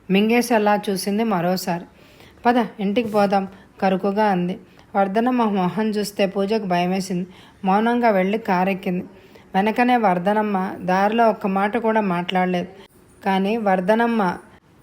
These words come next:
బుర్రలు, ఆలోచనలు వలయాల్లా తిరుగుతున్నాయి. పూజ స్కూల్కి వెళ్ళడం మానేసి రెండు మూడేళ్లైంది.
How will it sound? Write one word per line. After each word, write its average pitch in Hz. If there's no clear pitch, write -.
బుర్రలు, 247
ఆలోచనలు 226
వలయాల్లా 240
తిరుగుతున్నాయి. 202
పూజ 269
స్కూల్కి 254
వెళ్ళడం 214
మానేసి 196
రెండు 208
మూడేళ్లైంది. 208